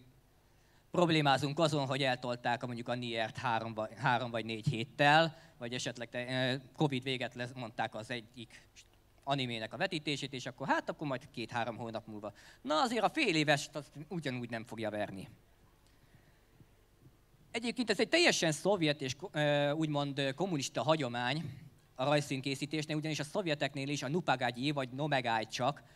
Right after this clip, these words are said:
az is ugyanígy évente egy-két résszel é-, érkezett ki,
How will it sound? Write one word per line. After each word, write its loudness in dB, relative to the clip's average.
az 0
is 0
ugyanígy -2
évente 2
egy-két -2
résszel -2
é-, -4
érkezett 2
ki, 0